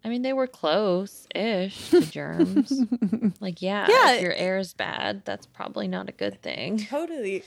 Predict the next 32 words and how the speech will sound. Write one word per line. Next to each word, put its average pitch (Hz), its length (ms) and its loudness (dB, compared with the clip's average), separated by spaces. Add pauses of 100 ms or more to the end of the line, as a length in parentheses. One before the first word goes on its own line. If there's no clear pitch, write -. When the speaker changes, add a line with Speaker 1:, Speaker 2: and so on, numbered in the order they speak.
Speaker 2:
Like, 214 280 -2 (680)
they 226 220 2
weren't 254 240 6
that 254 240 4
far 226 240 6
off. 202 380 2 (600)
Speaker 1:
Mm-hmm. 202 560 -2 (1600)
Speaker 2:
Uh, 269 80 6
the 277 180 4
other 392 120 6 (140)
thing 427 100 6
I 302 40 6
found, 240 280 4
too, 220 520 6
for 233 160 2
this 220 220 2
verse, 220 440 4 (480)
uh, 208 280 4
I 214 100 4
just 320 200 2
looked 453 160 2
up - 120 4 (120)
underbelly 214 640 6
of 190 100 2
the - 120 2
earth 175 340 2
because - 280 -2
it - 120 -6
seemed 285 280 2
like 370 120 4
such - 280 -2
a 294 220 6